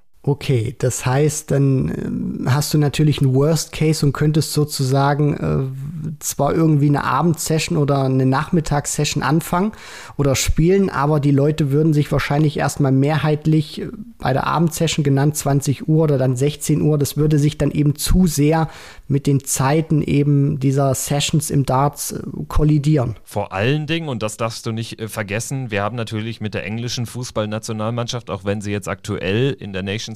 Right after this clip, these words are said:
Speaker 2: League nicht performt, schon eine Mannschaft dabei, die jetzt auch realistischerweise weit kommt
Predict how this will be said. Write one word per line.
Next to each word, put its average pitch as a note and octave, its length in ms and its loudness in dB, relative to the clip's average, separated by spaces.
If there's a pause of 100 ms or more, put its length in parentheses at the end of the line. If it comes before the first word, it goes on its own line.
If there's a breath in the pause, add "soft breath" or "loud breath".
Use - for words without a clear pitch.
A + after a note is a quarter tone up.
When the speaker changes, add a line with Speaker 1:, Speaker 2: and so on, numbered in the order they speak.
Speaker 2:
League G#2+ 160 -8
nicht G#2 180 -14
performt, G#2 540 -6
schon G#2+ 220 -6
eine A2 60 -6
Mannschaft G2+ 380 -4
dabei, F#2 380 -2
die G2 100 -12
jetzt G#2 160 -10
auch G2 160 -10
realistischerweise G2 880 -6
weit F#2 220 -2
kommt A#2+ 320 -4